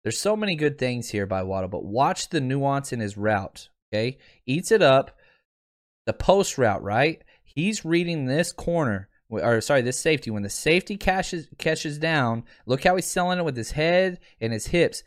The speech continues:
He's gonna post and replace where he was. Boom. Get to where he was. Straight up field.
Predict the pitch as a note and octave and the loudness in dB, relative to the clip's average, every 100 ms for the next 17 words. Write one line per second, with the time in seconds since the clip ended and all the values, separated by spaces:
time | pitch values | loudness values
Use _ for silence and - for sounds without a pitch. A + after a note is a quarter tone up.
0 | _ G#2+ G#2 A#2 G2+ - E3 G3+ A#3+ - | _ -10 -4 -4 -2 2 6 6 4 -2
1 | - _ A#2 B2 A#2+ - E3+ F#3+ - F#3 | -12 _ -4 -2 -2 0 2 2 0 0
2 | D#3+ E3 D#3 C3 F#2+ - - - - G3+ | 2 2 4 4 2 -2 -14 -20 0 6
3 | G3+ B2+ G2 - _ D#3 E3 E3+ D#3+ D#3 | 8 6 0 -12 _ -2 2 4 6 6
4 | D3 A#2 G2 - - - E3 E3 D#3+ C#3+ | 6 4 2 -8 -12 -4 2 4 4 2
5 | - B2+ G2 | 0 0 0